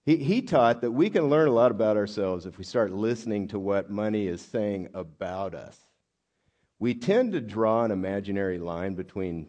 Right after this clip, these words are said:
spiritual stuff and monetary stuff or, uh, financial stuff. We tend to draw this imaginary line between the spiritual and the material. Uh,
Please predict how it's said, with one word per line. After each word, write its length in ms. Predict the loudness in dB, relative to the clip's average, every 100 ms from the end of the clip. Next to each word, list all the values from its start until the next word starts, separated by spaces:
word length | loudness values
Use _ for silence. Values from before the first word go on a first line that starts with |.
| _
spiritual 800 | _ _ _ -4 -2 -4 -6 -8
stuff 420 | -8 -6 -6 -6 -12 _ _ _ _ _ _ -10
and 240 | -6 -6
monetary 760 | -4 -2 -2 -2 -2 -2 -2 -4
stuff 420 | -6 -8 -6 -10 -14
or, 280 | -12 -12 -14 _ _ _ _ _ _ _ _ _ -20 -20 -10
uh, 300 | -8 -6 -8 -14 -18 _ _ _ _ _ _ _ -2
financial 580 | -2 0 -4 -4 -6
stuff. 360 | -6 -4 -4 -6 -14 _ _
We 120 | -6
tend 200 | 0 0 2
to 60 |
draw 220 | 4 4
this 180 | 4 0
imaginary 680 | 0 0 0 0 -2 0 0
line 340 | -2 -4 -4 -6
between 400 | -6 -4 -4 -4
the 100 | -8
spiritual 540 | -6 -4 -2 -2 -4
and 100 | -4
the 40 |
material. 600 | -6 -8 -6 -4 -4 -6 -10 _ _ _ _ _ _ _ _ _ _ _ -2
Uh, 340 | 0 0